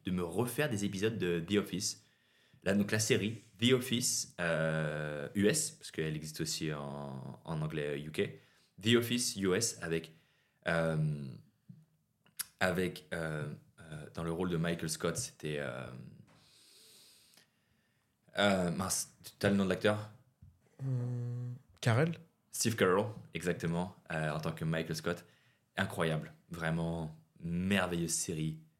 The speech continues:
Speaker 1: humour, très drôle, disponible sur Netflix. Ça, c'est vraiment ma recommandation, euh, de série. Qu'est-ce qui m'a fait rire récemment ? Euh, je dirais que c'est principalement cette série-là.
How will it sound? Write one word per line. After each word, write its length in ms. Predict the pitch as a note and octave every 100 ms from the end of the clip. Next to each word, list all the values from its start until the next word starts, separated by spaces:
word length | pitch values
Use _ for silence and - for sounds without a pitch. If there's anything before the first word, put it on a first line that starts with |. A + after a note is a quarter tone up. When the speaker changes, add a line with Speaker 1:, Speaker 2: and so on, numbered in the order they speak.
| _ -
Speaker 1:
humour, 540 | F2 F2 F2 E2 - _ -
très 420 | - - G#2 G2
drôle, 360 | E2+ D#2+ E2 D#2+ - _ _
disponible 500 | - - F2+ F2 E2
sur 180 | D#2 D#2
Netflix. 460 | E2 E2 - D#2 -
Ça, 60 |
c'est 160 | - D#2+
vraiment 260 | D#2 E2
ma 200 | D#2 D2+ - -
recommandation, 920 | - G#2+ G2+ F2+ E2+ D#2+ D#2 E2+ D#2+ - - _ _ _ -
euh, 180 | E2+ D#2+
de 100 | D#2
série. 540 | - - F#2+ E2 F#2 - - _ _ -
Qu'est-ce 200 | C3 B2
qui 60 |
m'a 80 | G2
fait 220 | - F2+
rire 320 | F2+ F2+ A#2+ G#2+ - -
récemment ? 680 | - G#2 G#2+ G2 G2 A2 A2 - _ _ _ F#2+
Euh, 580 | G2 G2 G2 G2 G2 G2+ -
je 120 | -
dirais 240 | - G2 G#2
que 60 |
c'est 840 | - - F#2+ F#2 F#2+ F#2+ F#2+ F#2+ - - _
principalement 500 | - A2+ D3+ C#3 C#3
cette 180 | D3 C#3
série-là. 500 | - C3+ A#2 B2+ D#3